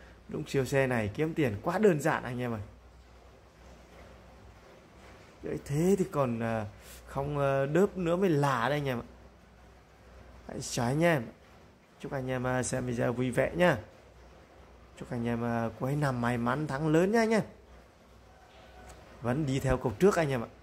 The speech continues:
À đù, vẫn đớp tiếp kìa. Vãi nhỉ, biết thế thì giọt thêm một củ này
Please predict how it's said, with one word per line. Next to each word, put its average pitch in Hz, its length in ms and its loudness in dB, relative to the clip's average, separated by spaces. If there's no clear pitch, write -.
À 214 80 0
đù, 214 240 6
vẫn 160 180 -2
đớp 214 160 6
tiếp 247 120 4
kìa. 196 300 6
Vãi 156 300 0
nhỉ, 226 120 8
biết 170 120 -2
thế 208 320 6
thì 175 160 4
giọt 151 200 2
thêm 147 200 0
một 170 200 0
củ 139 160 0
này 120 200 0